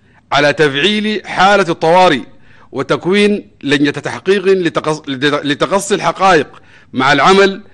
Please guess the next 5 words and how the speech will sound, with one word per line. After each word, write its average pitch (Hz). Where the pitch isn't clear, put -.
على 143
الإيفاء 175
بالتعويضات 143
وجبر 139
الضرر. 151